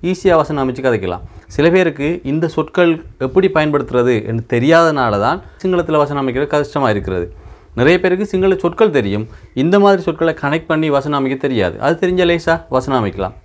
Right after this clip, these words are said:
இப்போ உங்களுக்கு நான் விளங்கப்படுத்துறேன், இதுக்கு பிறகு லேசா நீங்க வசனம் அமைப்பீங்க பாருங்க. இப்ப இந்த ஆகன்றதுக்கு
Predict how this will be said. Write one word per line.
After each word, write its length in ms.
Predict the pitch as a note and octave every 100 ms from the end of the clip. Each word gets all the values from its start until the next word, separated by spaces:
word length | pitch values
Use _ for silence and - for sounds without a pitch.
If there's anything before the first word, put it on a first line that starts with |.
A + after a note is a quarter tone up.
| _ -
இப்போ 180 | A#2+
உங்களுக்கு 280 | E3 E3 D#3+
நான் 100 | D3
விளங்கப்படுத்துறேன், 520 | D#3 E3+ B2+ A2+ D#3
இதுக்கு 280 | E3+ C#3+ D#3+
பிறகு 200 | D#3+ D#3+
லேசா 300 | D3+ D3 D3+
நீங்க 160 | C#3 B2+
வசனம் 360 | B2 C3+ B2+
அமைப்பீங்க 320 | A2+ G2+ G2+ G2
பாருங்க. 400 | F#2 E2+ A2+ D#3+ _ _ -
இப்ப 440 | C3+ C3+ D#3 D#3 - _ _ _ _ -
இந்த 220 | D3 D#3
ஆகன்றதுக்கு 1160 | A#2+ E3 A#3 A#3+ A#3+ G#3 E3+ C3 A2+ B2 G3+